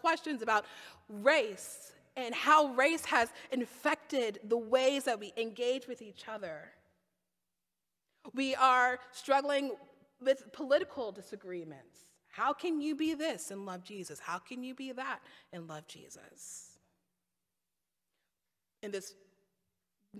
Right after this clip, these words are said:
different stage of the pandemic, we're asking ourselves, what does worship look like? Masks on, masks off. Singing, no singing. In person, online, maybe online only because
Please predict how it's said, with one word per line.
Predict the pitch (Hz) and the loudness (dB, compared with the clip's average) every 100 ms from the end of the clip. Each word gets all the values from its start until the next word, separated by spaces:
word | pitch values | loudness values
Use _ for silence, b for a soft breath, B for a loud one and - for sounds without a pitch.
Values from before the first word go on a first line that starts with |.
| - - | -18 -2
different | 226 - 233 202 | -2 -2 -10 -10
stage | - - 226 202 202 | -12 -12 -10 -8 -10
of | 196 | -10
the | 196 | -14
pandemic, | - 214 208 196 196 185 - | -12 -12 -8 -8 -8 -10 -12
we're | 180 | -8
asking | 180 180 - 202 | -8 -8 -12 -14
ourselves, | 190 202 180 - B B | -12 -10 -10 -12 B B
what | 190 233 - | 4 4 4
does | 247 226 214 | 2 2 0
worship | 196 190 190 196 180 | -2 -2 -2 -10 -10
look | 175 170 - | -12 -14 -14
like? | 165 - - - - | -16 -16 -18 -20 -12
Masks | 170 139 - 180 | -10 -10 -10 -12
on, | 208 254 247 | -10 -10 -8
masks | 170 175 - | -8 -10 -10
off. | 196 190 143 - _ _ _ _ _ | -8 -8 -10 -18 _ _ _ _ _
Singing, | - 196 226 269 247 | -12 -10 -8 -8 -8
no | 175 | -10
singing. | 208 - 175 165 - _ _ _ _ _ _ | -12 -16 -20 -20 -20 _ _ _ _ _ _
In | 190 | -10
person, | 233 - 277 - 277 254 247 - | -8 -8 -8 -6 -6 -4 -6 -8
online, | 180 208 202 202 208 220 233 b b b b - | -10 -10 -8 -8 -10 -12 -16 b b b b -4
maybe | 180 233 196 | -4 -2 -2
online | 208 254 247 240 | 0 0 0 0
only | 202 214 240 247 | -4 -6 -6 -8
because | 247 214 202 | -8 -8 -8